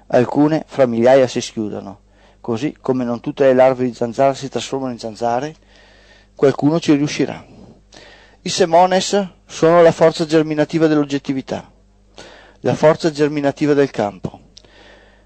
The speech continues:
Maggiore è la forza del semones e maggiore è la sua capacità di generare, una forza che deve essere sempre rinnovata, una forza da cui attingere senza saccheggiare.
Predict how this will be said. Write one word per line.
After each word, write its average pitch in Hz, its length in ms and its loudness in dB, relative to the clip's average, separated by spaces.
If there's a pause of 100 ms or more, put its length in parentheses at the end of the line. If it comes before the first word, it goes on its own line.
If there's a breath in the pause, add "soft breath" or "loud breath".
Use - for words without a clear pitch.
Maggiore 143 420 4
è 170 40 6
la 151 80 6
forza 160 360 2
del 139 80 6
semones 139 800 -2
e 135 100 -6
maggiore 135 420 2
è 165 40 4
la 151 80 2
sua 151 140 -4
capacità 139 500 -2
di 135 140 -8
generare, 117 640 -8 (320 soft breath)
una 127 180 -2
forza 151 380 2
che 143 100 -4
deve 127 220 2
essere 135 260 -2
sempre 147 380 -2
rinnovata, 120 640 -4 (340 soft breath)
una 131 200 0
forza 151 340 2
da 139 120 0
cui 135 120 -2
attingere 139 480 -4
senza 143 320 -6
saccheggiare. 127 720 -8